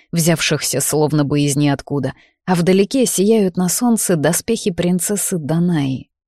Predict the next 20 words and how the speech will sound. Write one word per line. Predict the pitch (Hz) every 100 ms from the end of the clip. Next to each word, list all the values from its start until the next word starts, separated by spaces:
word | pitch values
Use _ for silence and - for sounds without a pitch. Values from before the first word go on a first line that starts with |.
| _ _ _ -
Вот | 175 214
из | 196 165
земли | 139 165 185 233 240
у | 151
неё | 151 170 220
под | - 135
ногами | 156 175 247 190 156 -
сквозь | - - 202 233 175
булыжники | 165 226 269 202 180 165 143
пробиваются | - 170 202 233 214 202 -
гигантские | 185 185 175 240 240 - - 214
стебли | 196 - 226 196 202
с |
шипами, | 190 - 208 - 156 143 147 - _
среди | - 175 156 139
которых | 139 - 147 156 160
распускаются | 156 143 - 139 - 160 160 165 175
великолепные | 147 156 160 165 208 220 170 165 160
синие | - 208 208 170
цветы-звёздочки. | 151 - 156 170 214 165 156 208 190 196 - -